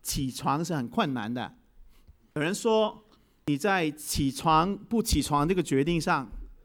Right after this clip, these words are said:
头两秒就可以看出你是赢还是你输了。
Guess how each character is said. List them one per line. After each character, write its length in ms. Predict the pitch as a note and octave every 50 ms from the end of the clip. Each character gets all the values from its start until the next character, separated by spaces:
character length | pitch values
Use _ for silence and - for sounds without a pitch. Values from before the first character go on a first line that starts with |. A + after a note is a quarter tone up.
| _ _ -
头 380 | - - D3+ E3 G3+ A3+ - - - - _ _ _ _ _ _ -
两 340 | D3+ C#3+ D3 D3 E3 G#3 A#3
秒 460 | A3 F#3 C#3 A2+ A2+ - - - _ _ - - _ _ _
就 100 | - D#3+
可 160 | D3 - F3
以 60 | F#3 E3+
看 180 | - E3+ E3+
出 140 | D#3 F3+ F3
你 140 | D3+ C3+ B2+
是 180 | - D3 D3 C#3
赢 300 | C3 B2+ B2+ B2+ C#3 D3+
还 140 | A#2+ A#2 A#2+
是 100 | C3+ C3+
你 140 | B2 A2+
输 260 | A2+ - - D#3+ C#3 B2+
了。 160 | - -